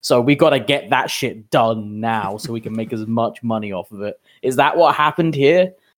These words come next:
They're like, "Light novels are great and all, but manga really what sells. Let's, let's quickly get it there as quickly as possible."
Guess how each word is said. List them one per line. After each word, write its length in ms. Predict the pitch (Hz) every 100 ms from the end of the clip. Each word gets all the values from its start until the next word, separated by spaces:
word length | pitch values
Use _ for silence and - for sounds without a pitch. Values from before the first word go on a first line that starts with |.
| _
They're 100 | 120
like, 240 | 123 127 131
"Light 260 | 180 202
novels 280 | 165 143 127
are 40 | 123
great 300 | 147 139 127
and 100 | 107
all, 140 | 104
but 140 | 117
manga 420 | 113 127 170 143 123
really 320 | 143 139 120
what 180 | 107 101
sells. 320 | 117 107 113
Let's, 160 | 135 160
let's 120 | 147
quickly 300 | - 170 143
get 160 | 131 135
it 80 |
there 180 | 120 131
as 120 | 113
quickly 400 | - - 131 123
as 100 | 120
possible." 520 | - 123 120 - -